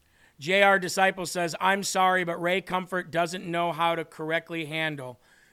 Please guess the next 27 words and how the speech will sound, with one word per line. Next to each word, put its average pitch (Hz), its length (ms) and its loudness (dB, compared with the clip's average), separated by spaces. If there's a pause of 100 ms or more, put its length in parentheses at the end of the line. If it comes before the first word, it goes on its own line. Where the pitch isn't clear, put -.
(180)
God's 156 400 -2
word." 131 420 -8
Okay, 185 500 -2
well, 185 360 0 (360)
J 175 120 -4
R 190 180 6
Disciple, 185 480 -2
everybody 190 680 -2
is 180 180 -8
entitled 175 520 -4
to 170 140 -6
their 170 200 -2
own 165 100 -4
opinion, 151 560 -8 (460)
but 180 420 0
I 185 220 4
would 208 140 -2
be 190 120 -6
willing 180 360 -4
to 156 60 -6
bet, 151 680 0 (360)
and 170 160 -4
not 190 220 4
that 196 100 -2
it's 180 140 -4
a - 60 -10
competition, 170 840 -4